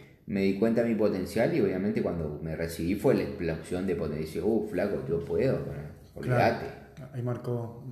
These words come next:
Speaker 2: marcó
Speaker 1: Claro,
Speaker 2: un
Speaker 1: un
Speaker 2: punto.
Speaker 1: antes y un después, sin duda, sin duda.
Speaker 2: Exactamente. Che, ¿y de esa gente nunca nadie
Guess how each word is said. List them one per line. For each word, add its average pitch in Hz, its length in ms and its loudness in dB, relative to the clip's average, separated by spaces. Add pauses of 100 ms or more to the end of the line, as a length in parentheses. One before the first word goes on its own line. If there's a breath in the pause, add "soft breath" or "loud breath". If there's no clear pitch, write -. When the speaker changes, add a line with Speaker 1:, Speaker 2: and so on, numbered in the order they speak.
Speaker 2:
marcó 117 120 -8
Speaker 1:
Claro, 104 340 6
Speaker 2:
un 104 60 4
Speaker 1:
un 104 60 4
Speaker 2:
punto. 104 40 6
Speaker 1:
antes 104 200 4
y 113 40 4
un 104 60 4
después, 101 380 0
sin 107 240 0
duda, 107 280 0
sin - 260 -8
duda. 101 120 0
Speaker 2:
Exactamente. 117 300 -4 (720 loud breath)
Che, 170 180 2
¿y 165 160 6
de 165 100 8
esa 185 180 4
gente 220 300 0
nunca 202 200 2
nadie 175 1000 0